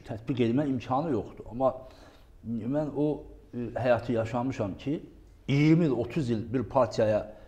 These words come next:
informasiya dəstəyi verirsən, tam təmənnasız, yaxud da hansısa bir neçə liderə.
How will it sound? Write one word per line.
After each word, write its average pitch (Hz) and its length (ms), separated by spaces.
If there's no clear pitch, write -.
informasiya 120 640
dəstəyi 95 400
verirsən, 95 500
tam 185 280
təmənnasız, 135 680
yaxud 135 320
da 135 100
hansısa 139 360
bir 160 100
neçə 120 320
liderə. 104 440